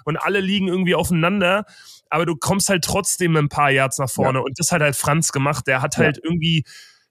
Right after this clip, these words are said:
Speaker 1: das wenigstens auf Null gehalten, indem
Speaker 2: Ja.
Speaker 1: er halt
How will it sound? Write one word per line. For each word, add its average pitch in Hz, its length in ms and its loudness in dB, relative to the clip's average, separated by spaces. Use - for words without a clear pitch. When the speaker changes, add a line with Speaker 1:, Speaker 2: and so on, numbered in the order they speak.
Speaker 1:
das - 340 -2
wenigstens 190 800 0
auf 135 220 0
Null 190 320 4
gehalten, 143 500 2
indem 143 280 2
Speaker 2:
Ja. 160 60 6
Speaker 1:
er - 40 6
halt 147 140 2